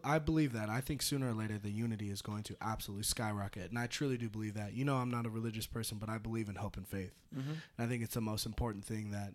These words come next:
Speaker 1: that we as human beings can co-, cognitively grasp is,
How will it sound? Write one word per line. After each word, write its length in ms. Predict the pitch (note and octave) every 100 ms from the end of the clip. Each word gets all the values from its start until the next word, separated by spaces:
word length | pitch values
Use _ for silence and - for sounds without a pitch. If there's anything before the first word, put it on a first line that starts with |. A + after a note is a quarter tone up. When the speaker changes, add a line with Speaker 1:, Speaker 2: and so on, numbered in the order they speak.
| -
Speaker 1:
that 320 | G#2 G2 A2
we 160 | A#2 A2+
as 160 | A2 -
human 280 | B2 G#2+
beings 320 | G2+ G#2+ G#2+ -
can 160 | G2+
co-, 340 | - A2+ G#2 G2+
cognitively 640 | - A2+ G#2+ G2+ F#2+ G2 F#2+
grasp 500 | G#2+ G#2 F#2+ - -
is, 180 | A2